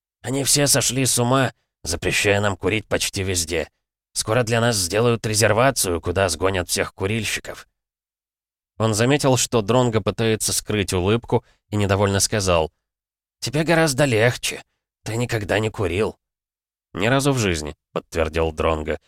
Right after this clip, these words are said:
«И, честно говоря, не очень жалею об этом. Сейчас было бы трудно отвыкать. Хотя драконовские меры против курильщиков я лично не очень поддерживаю». «Спасибо. Если будет такая партия, ты мне сообщи». «Обязательно».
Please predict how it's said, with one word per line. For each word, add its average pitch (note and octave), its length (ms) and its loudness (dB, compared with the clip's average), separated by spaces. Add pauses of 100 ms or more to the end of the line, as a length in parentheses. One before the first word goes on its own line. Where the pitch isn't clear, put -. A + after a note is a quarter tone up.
(340)
«И, - 60 -6
честно C3+ 300 2
говоря, C3+ 280 4
не C#3 100 4
очень C3 280 2
жалею F2+ 400 2
об D2+ 120 -2
этом. C#2+ 320 -4 (440)
Сейчас A2+ 460 0
было A2 200 2
бы G#2 140 0
трудно E2 360 -2
отвыкать. D2+ 480 -4 (440)
Хотя C#3+ 260 0
драконовские C3 640 2
меры A#2 260 2
против A2+ 340 -2
курильщиков A2 600 -2
я A2 140 0
лично G#2 320 -2
не G2+ 120 0
очень G2+ 300 -2
поддерживаю». C#2+ 720 -4 (720)
«Спасибо. - 720 0 (560)
Если D3 260 -2
будет C#3 340 -2
такая C3+ 380 0
партия, A#2+ 560 0
ты G#2 140 -6
мне A2 180 -2
сообщи». G2 600 0 (720)
«Обязательно». G2 720 0